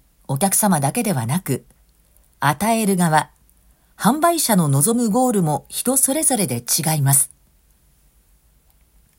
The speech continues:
例えば私のクライアントさんでも、とにかくたくさん稼ぐことにチャレンジしてみたいという人なら、年商五千万円とか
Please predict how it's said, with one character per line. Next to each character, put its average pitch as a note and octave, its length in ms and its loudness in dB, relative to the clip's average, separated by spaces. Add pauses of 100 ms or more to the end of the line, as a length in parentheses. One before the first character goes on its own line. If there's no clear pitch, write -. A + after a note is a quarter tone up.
(460)
例 D#4 240 0
え - 20 0
ば F3 160 0
私 C3 300 0
の G#3+ 160 2
ク G#3 100 -2
ラ G#3 120 4
イ A3 40 0
ア A3 80 2
ン A3 60 0
ト G#3+ 100 -2
さ G#3 140 2
ん G3 80 2
で F#3 100 2
も、 A2+ 220 -2 (540)
と G3+ 120 2
に A3+ 140 2
か D#3 120 -2
く C3+ 140 -6
た - 180 -10
く - 60 -8
さ - 220 -2
ん A#3+ 80 -4
稼 C#4+ 280 0
ぐ C#4+ 120 -2
こ B3+ 100 0
と C4+ 100 0
に G#3+ 160 2
チ E3 140 -4
ャ F3 40 2
レ A3+ 100 0
ン G#3 100 4
ジ F3+ 120 0
し - 60 0
て G3+ 120 0
み G3+ 100 0
た A#3 140 0
い G#3+ 80 -2
と D#3+ 100 -4
い C#3 160 0
う D3 40 -2
人 E3+ 200 -4
な D3 100 0
ら、 A#2+ 200 -4 (680)
年 E3+ 240 2
商 E3 300 0
五 C3+ 140 -2
千 G3 220 0
万 G3 200 2
円 D#3 160 -2
と C#3+ 160 -4
か A#2 220 -4